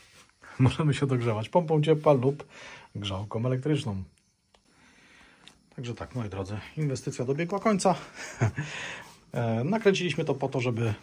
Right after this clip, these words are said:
pokazać Wam, w jaki sposób wpiąć sobie grzałkę do układu ze sprzęgłem. Pamiętajcie, jeśli chcecie dodatkowe źródło wpiąć, zawsze na rurze powrotnej.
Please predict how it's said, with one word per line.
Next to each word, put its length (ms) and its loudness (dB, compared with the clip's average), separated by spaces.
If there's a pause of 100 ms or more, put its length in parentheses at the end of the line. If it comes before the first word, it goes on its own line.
pokazać 400 -2
Wam, 160 -2
w 40 -4
jaki 240 0
sposób 460 -2
wpiąć 260 -2
sobie 200 -6
grzałkę 400 -2
do 120 -4
układu 640 -4 (300)
ze 180 -2
sprzęgłem. 600 2 (720)
Pamiętajcie, 480 2
jeśli 180 0
chcecie 240 4
dodatkowe 500 6
źródło 280 2
wpiąć, 460 0
zawsze 400 2
na 120 4
rurze 260 2
powrotnej. 840 2